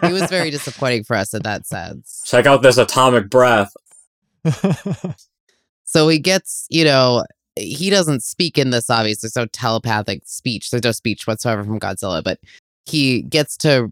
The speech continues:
Speaker 1: R'lyeh and he's, like, he roared at f-, in fury at one of the massive structures with block-,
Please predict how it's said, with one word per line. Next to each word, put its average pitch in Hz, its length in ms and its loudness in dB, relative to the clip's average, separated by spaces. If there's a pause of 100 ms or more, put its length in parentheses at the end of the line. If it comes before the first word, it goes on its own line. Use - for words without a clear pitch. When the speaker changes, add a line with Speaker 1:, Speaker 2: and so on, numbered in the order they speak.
Speaker 1:
R'lyeh 117 720 2
and 117 240 0
he's, 117 440 -4
like, 113 260 -2 (420)
he 156 140 -2
roared 156 540 2
at 139 240 -2
f-, - 180 -20 (220)
in 135 160 2
fury 143 500 0
at - 80 -2
one 123 140 0
of 113 100 -2
the 120 80 -2
massive 120 460 -2
structures - 580 -2
with 110 220 -6
block-, 107 260 -2